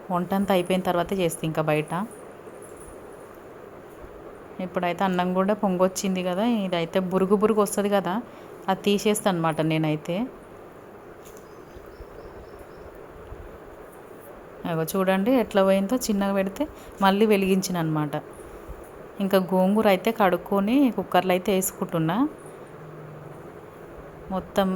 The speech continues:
వీటికి కూడా చాలా దుమ్ము ఉంది. మొన్న సండే రోజు తీసుకొచ్చిన కదా, వానలు పడ్డాయి కదా, కొంచెం బురద ఎక్కువ ఉంది. రెండుసార్లు కడిగిన నేను ఇది కూడా. ఇంకా పచ్చిమిర్చి చిన్నగా తురుముకొని, చిన్న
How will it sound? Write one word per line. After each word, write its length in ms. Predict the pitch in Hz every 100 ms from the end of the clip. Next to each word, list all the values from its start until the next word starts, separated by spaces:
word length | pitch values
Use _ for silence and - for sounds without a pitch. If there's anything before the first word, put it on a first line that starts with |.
| 160 175 156
వీటికి 340 | 190 185 190
కూడా 160 | 190 220
చాలా 300 | 220 190 180
దుమ్ము 280 | 190 190 185
ఉంది. 140 | 185
మొన్న 240 | 175 175 180
సండే 280 | 190 180
రోజు 180 | 185 196
తీసుకొచ్చిన 640 | 190 185 - 185 185 170 151
కదా, 180 | 147 208 - - - - - - - - 185
వానలు 340 | 175 175 180
పడ్డాయి 260 | 190 185 170
కదా, 140 | 175
కొంచెం 320 | 190 185 175
బురద 260 | 170 170 185
ఎక్కువ 280 | 175 - 180
ఉంది. 280 | 165 156 214 269 - - - - - - - 196
రెండుసార్లు 460 | 190 190 220 208
కడిగిన 300 | 202 180 170
నేను 220 | 165 165
ఇది 160 | 160 160
కూడా. 240 | 175 175 165 160 214 262 - - - - - - - - - -
ఇంకా 160 | 190 202
పచ్చిమిర్చి 640 | 190 180 196 202 190 214
చిన్నగా 540 | 190 185 175 190 190 180
తురుముకొని, 720 | 185 175 175 - 190 190 262 254 - - - - - - -
చిన్న 180 | -